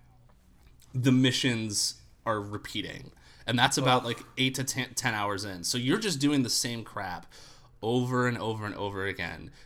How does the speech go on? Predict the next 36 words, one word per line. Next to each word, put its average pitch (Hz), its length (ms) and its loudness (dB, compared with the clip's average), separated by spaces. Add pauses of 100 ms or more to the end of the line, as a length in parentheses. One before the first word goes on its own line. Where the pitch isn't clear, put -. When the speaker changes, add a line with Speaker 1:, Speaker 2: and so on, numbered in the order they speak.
(120)
Speaker 1:
to 127 140 0
get 117 180 0
to - 80 -8
these 113 180 -4
story 101 300 -4
moments. 90 400 -10 (220)
And 147 180 2
that's 180 240 6
the 190 140 0
thing 180 260 0
that 151 160 2
breaks 139 300 0
my 127 80 0
heart 117 260 -2
about 110 220 -6
this 104 160 -8
game, 98 400 -12 (340)
is 143 200 4
that 139 260 0 (2000)
there 160 600 0
is 147 260 0
a 139 60 4
really 143 480 4
cool 143 300 0
story 123 440 -4
here 95 520 -10 (520)
Speaker 2:
Yeah. 127 160 -10
Speaker 1:
and 143 140 2
a 131 60 2
really 139 480 2
cool 151 320 0
world. 117 520 -2
And, 127 260 -4
like, 139 220 -2
just, - 240 -2
like, 165 200 -2